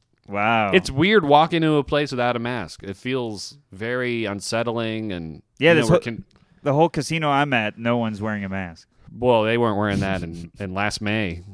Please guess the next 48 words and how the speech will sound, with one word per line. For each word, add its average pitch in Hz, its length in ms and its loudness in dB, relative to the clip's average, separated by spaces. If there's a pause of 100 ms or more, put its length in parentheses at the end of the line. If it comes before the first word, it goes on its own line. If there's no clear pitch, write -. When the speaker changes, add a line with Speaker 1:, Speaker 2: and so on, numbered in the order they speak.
(420)
Speaker 2:
Um, 95 400 -4
but 107 340 -2 (180)
the, 120 360 -4
uh, 95 280 -6 (640)
it 147 140 -6
does 180 240 2
feel, 156 360 0
it 143 80 0
feels 165 220 0
like 139 140 2
we're 135 120 0
so 143 200 -2
conditioned 127 580 -2
to 107 420 -2
protect 127 360 -4
ourselves 92 840 -4 (140)
Speaker 1:
Right. 98 160 -6
Speaker 2:
that 107 260 -4 (600)
you 117 100 -4
Speaker 1:
Right. 123 140 6
Speaker 2:
kinda 117 160 0
still 127 240 0
want 117 180 0
that 104 180 0
safety 110 400 -4
blanket 104 380 -4
over 101 160 0
your 98 180 -2
face, 101 540 -4
even 95 260 -6
though 90 340 -4 (260)
Speaker 1:
<laughs> - 280 -12
Speaker 2:
you 131 120 -12
technically 107 460 -6
don't 107 180 -2
need 113 200 -2
it. 104 220 -6
But, 104 160 -6
uh, 127 40 0
Speaker 1:
Right, 135 280 6
Speaker 2:
you - 60 -4
know. 113 80 -4
Speaker 1:
right. 113 280 0 (400)
Speaker 2:
But 104 140 -4
I've 127 100 2
been 127 80 0
reading 123 220 2
people 107 380 -2